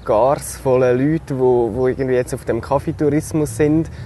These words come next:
Und ich gelesen, es gibt, äh, ein Kaffeehotel in dem Bonga, das ist die Stadt, wo der Baum in der Nähe ist. Es gibt ein Kaffee-, ein nationales Kaffeemuseum. Ähm,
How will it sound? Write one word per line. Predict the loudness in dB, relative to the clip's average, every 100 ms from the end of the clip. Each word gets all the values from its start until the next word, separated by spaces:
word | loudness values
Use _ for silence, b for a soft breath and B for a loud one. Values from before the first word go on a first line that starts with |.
| -8
Und | -8 -6
ich | -8 -2
gelesen, | -2 0 -4
es | -4
gibt, | -4 0
äh, | 2 2 2 0
ein | -2
Kaffeehotel | -2 -2 0 -2 0 -2 0 0 2
in | 2
dem | 0 2
Bonga, | 0 0 0 -2
das | -2
ist | -8 -10
die | -8
Stadt, | -2 -2 -2
wo | -2
der | 0 2 0 -6 -12 0
Baum | 2 2 0
in |
der | 0
Nähe | -2 -2 -2 -6
ist. | -6 B B B B -6
Es | -4 -4 -8 -14 -6
gibt | -4 -4
ein | -6
Kaffee-, | -2 -2 0 0 0
ein | -2 -4 -4
nationales | -2 -2 -2 0 2 0 -2
Kaffeemuseum. | -4 -2 0 -2 -2 0 0 2 2 0 -6 B B B B -4
Ähm, | -2 -2 -6